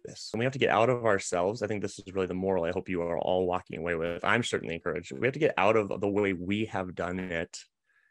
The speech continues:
and not die of that indigestion and look at our companies with a new set of eyes. And that's what separates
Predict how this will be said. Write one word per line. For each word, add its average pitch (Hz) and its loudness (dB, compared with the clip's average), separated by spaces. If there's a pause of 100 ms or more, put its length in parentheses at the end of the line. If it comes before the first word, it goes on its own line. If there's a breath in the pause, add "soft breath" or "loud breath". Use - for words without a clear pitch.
(260)
and 107 0
not 101 2
die 95 4
of 92 4
that 87 0
indigestion 107 -2
and 110 2
look 135 2
at 135 2
our 127 4
companies 98 -4
with 101 -6
a 90 2
new 92 0 (560 soft breath)
set 90 0
of 87 0 (160)
eyes. 95 2
And 104 -2
that's 113 2
what 123 0
separates - -2